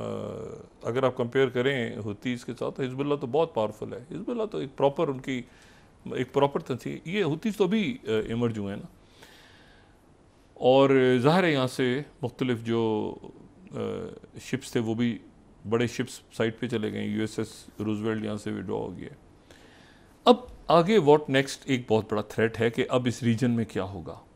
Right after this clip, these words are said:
सिक्योरिटी के हवाले से ये रीजन क्या शक्ल इख्तियार करेगा कि हूतीज़ के पास अगर हाइपरसोनिक मिसाइल है जो इसराइल के और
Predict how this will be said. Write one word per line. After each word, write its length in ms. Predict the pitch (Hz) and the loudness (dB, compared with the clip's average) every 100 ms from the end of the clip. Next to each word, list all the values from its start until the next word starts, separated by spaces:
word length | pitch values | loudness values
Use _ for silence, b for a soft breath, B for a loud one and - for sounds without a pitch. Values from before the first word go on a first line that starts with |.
| - _ - - | -20 _ -20 -10
सिक्योरिटी 560 | - 107 123 113 117 | -6 0 0 0 -2
के 100 | 110 | -4
हवाले 320 | 95 92 101 | -2 -2 -2
से 280 | 104 104 104 | -4 -4 -4
ये 180 | - 113 | -2 -2
रीजन 320 | 107 104 113 | 0 0 -2
क्या 180 | 117 120 | -2 -2
शक्ल 300 | 117 117 120 | -2 -4 -4
इख्तियार 300 | 113 - 117 | -2 2 2
करेगा 380 | 117 110 110 139 | 2 0 2 0
कि 120 | 135 | 2
हूतीज़ 400 | 117 123 185 165 | 0 0 0 -2
के 80 | 131 | -4
पास 280 | 104 107 104 | -2 -2 0
अगर 180 | 110 - | -2 0
हाइपरसोनिक 640 | 123 - 139 - 139 156 | 0 -2 -8 -6 -8 -6
मिसाइल 340 | 113 104 110 143 | -4 2 2 2
है 60 | |
जो 100 | 170 | 0
इसराइल 560 | 160 - - 127 165 190 | -2 -4 2 6 6 4
के 200 | - 120 | 0 -2
और 580 | - 101 123 143 143 | -4 -4 2 2 2